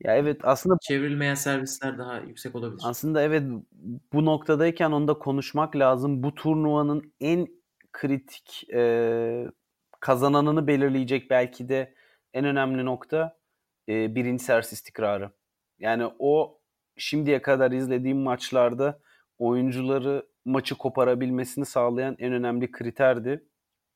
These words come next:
Speaker 1: şu ana kadar. Biraz servisiyle iniş çıkış yapan çok çabuk seti kaybediyor. Hani bu turnuva özelinde ekstradan dikkatimi çekti. Hani ge-, genele yönelik bir yorum olarak da yorulabilir ama bu turnuvada bu çok önem-,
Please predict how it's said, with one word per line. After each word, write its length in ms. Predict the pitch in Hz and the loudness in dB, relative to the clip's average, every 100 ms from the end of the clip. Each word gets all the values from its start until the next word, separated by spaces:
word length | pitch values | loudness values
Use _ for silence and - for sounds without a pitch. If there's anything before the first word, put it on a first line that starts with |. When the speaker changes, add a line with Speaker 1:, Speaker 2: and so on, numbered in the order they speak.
| _ _ _ - | _ _ _ -18
Speaker 1:
şu 180 | - 147 | -8 -2
ana 240 | 113 107 107 | 0 0 0
kadar. 400 | 117 123 - - _ _ _ _ 139 | 0 2 -2 -8 _ _ _ _ 0
Biraz 300 | 143 131 127 | 6 6 4
servisiyle 760 | - - 131 123 123 135 123 | -6 4 4 4 0 -2 -2
iniş 260 | 123 127 - | 0 -2 -6
çıkış 340 | - - - | -12 -8 -2
yapan 300 | 120 - 135 | -2 0 -2
çok 300 | 131 147 139 | -2 -4 -4
çabuk 260 | 135 117 - | -4 -6 -6
seti 240 | 127 120 | -8 -8
kaybediyor. 640 | - 117 113 107 107 127 156 _ _ _ _ _ _ _ | 0 0 0 -2 -4 -4 -8 _ _ _ _ _ _ _
Hani 360 | 110 113 110 - _ _ _ - | -6 -4 -4 -6 _ _ _ -10
bu 260 | 123 147 | -4 -4
turnuva 480 | 151 156 147 151 151 | 0 0 2 2 2
özelinde 680 | 139 139 139 143 165 151 - _ _ - | 4 2 2 2 2 0 -4 _ _ -2
ekstradan 600 | 151 - 147 127 117 107 | -2 0 0 2 2 0
dikkatimi 460 | 110 117 110 107 | -4 -6 -4 -6
çekti. 320 | 98 104 - 110 | -4 -8 -6 -6
Hani 320 | 113 113 - _ 87 - _ | -4 -4 -8 _ -20 -20 _
ge-, 260 | - 147 120 | -6 -4 -2
genele 340 | 123 120 127 | 0 0 2
yönelik 420 | 131 127 123 127 120 | 0 0 -2 -4 -4
bir 100 | 117 | -2
yorum 280 | 117 120 | 0 0
olarak 380 | 120 123 127 - | -2 -2 -4 -4
da 40 | 113 | -4
yorulabilir 560 | 104 107 107 107 117 | -4 -2 -4 -4 -4
ama 260 | 143 139 117 | -4 -4 -6
bu 80 | 117 | -8
turnuvada 400 | 123 120 120 117 | -6 -4 -2 -4
bu 80 | |
çok 180 | - 117 110 | -6 -8 -6
önem-, 240 | 113 110 | -6 -8